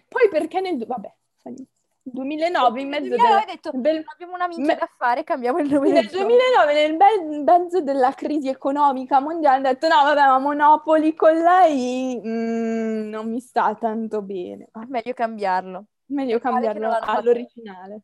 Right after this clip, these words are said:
Speaker 2: non l'hanno fatto diventare Monopolio, perché sarebbe stato proprio brutto.
Speaker 1: Un po' schifo. Vabbè. Poi, eh, adesso ti dico una lista di giochi e mi dici se hanno senso di esistere.
Speaker 2: Ok.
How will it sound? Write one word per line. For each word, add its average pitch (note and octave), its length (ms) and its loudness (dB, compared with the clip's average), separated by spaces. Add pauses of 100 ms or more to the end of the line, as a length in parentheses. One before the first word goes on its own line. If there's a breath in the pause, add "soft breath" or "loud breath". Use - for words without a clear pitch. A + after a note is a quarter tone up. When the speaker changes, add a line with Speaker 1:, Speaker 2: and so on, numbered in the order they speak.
(100)
Speaker 2:
non A#3 140 -8
l'hanno G#3+ 240 -6
fatto A3 240 -14
diventare G3 400 -12
Monopolio, F#3 640 -12
perché F#3+ 260 -16
sarebbe F3 220 -8
stato F#3 320 -16
proprio - 340 -16 (600)
brutto. F#3 840 -14
Speaker 1:
Un A#3+ 160 -20
po' A3+ 120 -20
schifo. - 440 -20 (320)
Vabbè. - 180 -16 (320)
Poi, A3+ 280 2
eh, A3+ 80 -16 (460 soft breath)
adesso D#4 880 0
ti D4+ 1040 -6
dico A#3 240 -14
una B3+ 140 -6
lista C#4+ 340 -10
di A#3 140 -10
giochi G3 400 -10
e - 20 -8
mi A#3+ 160 -8
dici B3+ 260 -12
se B3 100 -12
hanno A3 180 -10
senso A3 340 -14
di G3 160 -14
esistere. G3 600 -18
Speaker 2:
Ok. G3+ 460 -4